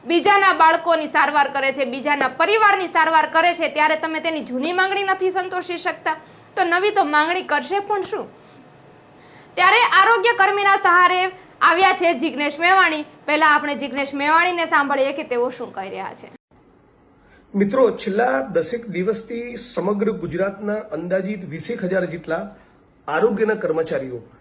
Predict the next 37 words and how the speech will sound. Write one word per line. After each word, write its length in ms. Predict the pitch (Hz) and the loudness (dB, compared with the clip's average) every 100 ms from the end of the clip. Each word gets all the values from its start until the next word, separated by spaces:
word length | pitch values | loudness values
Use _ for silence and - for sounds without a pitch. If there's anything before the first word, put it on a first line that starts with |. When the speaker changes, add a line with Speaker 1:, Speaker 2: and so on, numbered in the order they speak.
| _ - | _ -10
Speaker 2:
એફ 180 | 160 - | -10 -8
એચ 160 | 196 | -8
ડબલ્યુ, 340 | 170 165 175 165 - | -8 -6 -4 -4 -6
એમ 140 | 151 | -6
પી 100 | 156 | -6
એચ 220 | 170 - | -8 -6
ડબલ્યુ, 240 | 156 151 165 | -6 -4 -4
એમના 240 | 160 165 | -4 -4
બીજા 220 | 170 156 | -6 -4
સાથીઓ 520 | 151 - 107 - 147 139 - _ - | -6 -8 -12 -8 -6 -8 -12 _ -12
બધા 100 | 202 | -6
હડતાલ 420 | 214 131 120 139 | -6 -6 -6 -6
ઉપર 200 | 117 113 | -8 -10
ઉતર્યા 280 | 92 - 85 | -16 -16 -18
છે. 220 | 80 - _ _ _ _ - | -20 -20 _ _ _ _ -10
તમે 120 | 196 | -10
છાપામાં, 640 | 190 170 185 180 180 180 | -4 -4 -2 -2 -2 -2
ટી 100 | 180 | -6
વીમાં, 360 | 160 175 165 165 | -6 -4 -4 -4
સોશિયલ 340 | 160 147 180 | -8 -8 -8
મીડિયામાં 340 | 160 156 165 156 | -4 -2 -2 -4
જોતા 200 | 143 233 | -6 -10
હશો 300 | 208 147 - - _ - | -10 -12 -16 -20 _ -14
કે 80 | 196 | -10
સતત 460 | 196 220 180 - | -6 -6 -6 -6
પોલીસ 320 | 196 185 196 | -4 -2 -2
એમને 200 | 196 180 | -4 -4
ડિટેન 320 | 170 160 165 165 | -4 -4 -4 -2
કરી 180 | 165 | -4
રહી 140 | 160 160 | -2 -4
છે, 80 | 160 | -4
એમની 140 | 165 | -6
સાથે 180 | 160 180 | -6 -8
સંઘર્ષ 540 | - 127 123 156 156 | -10 -10 -6 -4 -6
ચાલી 180 | 123 120 | -10 -10
રહ્યો 140 | 123 | -12
છે. 160 | 113 135 | -14 -18